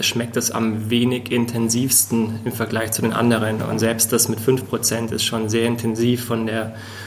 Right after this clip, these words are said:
Heu beziehungsweise von der nussigen Note, wie Andy schon sagte. Und deswegen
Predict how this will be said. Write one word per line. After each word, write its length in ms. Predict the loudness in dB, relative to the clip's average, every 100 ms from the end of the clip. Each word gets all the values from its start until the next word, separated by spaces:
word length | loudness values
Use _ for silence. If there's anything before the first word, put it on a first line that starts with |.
| -14 -16 -2
Heu 300 | 4 6 6
beziehungsweise 720 | 2 0 2 2 2 2 2 2
von 220 | 0 2
der 100 | 2
nussigen 460 | 4 2 2 2 2
Note, 360 | 2 2 0 -2 -10 -10
wie 160 | -6 -4
Andy 200 | -2 0
schon 200 | 0 0
sagte. 340 | -2 -2 -2 -2 -4 -6
Und 160 | -4
deswegen 440 | -2 0 0 0